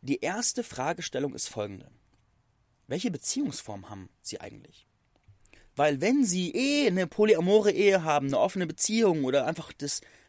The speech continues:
gegenseitigen Konsens für einfach sexuelle Erlebnisse, äh, pff, dann ist die Frage leicht beantwortet. Viel Spaß. <laughs> Go for it. <laughs> Deswegen macht es total viel Sinn,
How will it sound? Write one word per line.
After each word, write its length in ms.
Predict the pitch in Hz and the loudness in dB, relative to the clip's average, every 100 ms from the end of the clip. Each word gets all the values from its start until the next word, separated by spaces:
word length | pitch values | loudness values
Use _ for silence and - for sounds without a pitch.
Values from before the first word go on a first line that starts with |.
| _ | _
gegenseitigen 440 | 170 185 156 143 | -4 0 0 0
Konsens 760 | 135 165 190 175 170 170 165 - _ _ | -2 -2 -2 0 -2 -2 -4 -6 _ _
für 400 | - - 151 156 | -14 -2 4 4
einfach 360 | - 139 135 - | 4 -2 -8 -10
sexuelle 440 | - 175 - 156 139 | -10 -8 0 2 2
Erlebnisse, 680 | 120 190 - 131 117 123 160 _ - _ - | 2 0 -2 -6 -4 -4 -4 _ -20 _ -12
äh, 120 | 135 | -10
pff, 240 | - - - | -10 -12 -8
dann 160 | 131 | -4
ist 120 | 147 | -4
die 60 | 170 | -4
Frage 240 | 131 147 | -2 0
leicht 160 | 165 180 | 2 2
beantwortet. 540 | 143 226 - 82 - | 0 0 -2 -8 -12
Viel 140 | - 160 | -12 -6
Spaß. 380 | - 196 - - - - | 0 0 -2 -10 -12 -6
<laughs> 260 | 196 247 156 | 2 4 6
Go 140 | 170 294 | 6 4
for 240 | - 123 | 0 0
it. 140 | 101 - - - | 0 -6 -12 -12
<laughs> 1400 | - - - - - - - - - - - - - - | -10 -6 -8 -6 -12 -12 -18 -20 -20 -20 -20 -18 -12 -6
Deswegen 380 | 139 160 185 | -2 0 0
macht 240 | 160 170 - | -2 -4 -6
es 120 | - | -8
total 500 | 151 - 180 185 214 | -8 -10 -8 -4 -4
viel 340 | - 190 190 | -4 -6 -6
Sinn, 420 | 156 170 147 147 | -4 -4 -4 -6